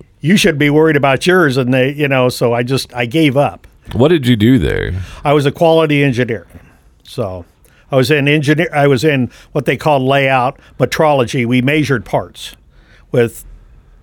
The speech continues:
Speaker 1: computerized equipment on surface plates and high, you know, tolerance, um, instruments. So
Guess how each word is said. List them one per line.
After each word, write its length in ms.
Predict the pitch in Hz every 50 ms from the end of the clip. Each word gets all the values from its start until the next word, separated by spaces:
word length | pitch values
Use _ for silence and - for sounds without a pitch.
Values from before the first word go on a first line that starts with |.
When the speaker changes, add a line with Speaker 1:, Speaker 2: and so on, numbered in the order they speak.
| _ - -
Speaker 1:
computerized 800 | - 127 - - 165 147 139 139 135 127 127 127 123 - -
equipment 460 | 131 - - 143 131 135 135 127 127
on 140 | 131 120 107
surface 500 | - - - - 151 139 - 151 117 -
plates 400 | - - 135 127 123 123 113 -
and 100 | 131 123 - - - - - - _
high, 340 | - - 147 147 143 131 135 - _ -
you 160 | 180 170 156
know, 240 | 135 123 120 110 101 _ _
tolerance, 520 | - 156 151 147 143 135 131 - - - - - _
um, 360 | 160 127 113 113 107 98 92 - _ _ _ _ _ _ _ _ _ _ _
instruments. 500 | 156 143 131 - 151 135 123 127 127 123
So 400 | - - 139 123 117 113 110 110